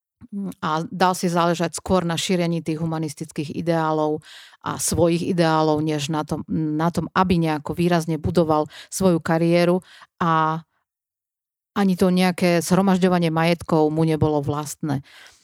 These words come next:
Čo sa spája, alebo kto sa spája s jeho životom veľmi významne, a vlastne je to aj druhá časť nášho,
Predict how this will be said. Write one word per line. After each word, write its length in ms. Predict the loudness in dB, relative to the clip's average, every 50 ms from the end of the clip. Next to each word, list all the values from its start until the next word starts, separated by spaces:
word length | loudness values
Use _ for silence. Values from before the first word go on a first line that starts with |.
| _ _ -8
Čo 320 | -6 -6 -2 0 0 2
sa 160 | 2 2 0
spája, 480 | -2 -2 0 0 2 2 4 2 2 2
alebo 240 | 2 0 0 -2 -2
kto 160 | 0 -2 0
sa 160 | 0 -2 -4
spája 640 | -4 -2 0 2 2 2 2 2 2 0 -2 -4 -6
s 320 | -8 -8 -6 -6 -4 -4 -4 -2 -2 -2 -4 -4 -6 -4
jeho 240 | -2 0 2 2 4
životom 640 | 4 2 2 2 2 0 0 0 -2 -2 -2 -6 -8 -10 _ _ _ _ -14
veľmi 800 | -14 -14 -12 -12 -6 0 2 2 2 2 2 0 0 -2 -6 -8 _ _ _ _ -16 -14 -12 -10 -8 -8 -6 -6 -6 -4 0
významne, 720 | 2 2 2 4 2 2 2 2 0 0 2 2 2 2
a 120 | 2 0 2
vlastne 320 | 2 2 2 2 2 0 0
je 80 | 0
to 80 | 2 2
aj 160 | 2 2 2
druhá 240 | 2 2 2 2 0
časť 400 | 0 -2 -2 -2 -2 -2 -2 -2
nášho, 400 | 0 0 -2 -2 0 -2 -2 -2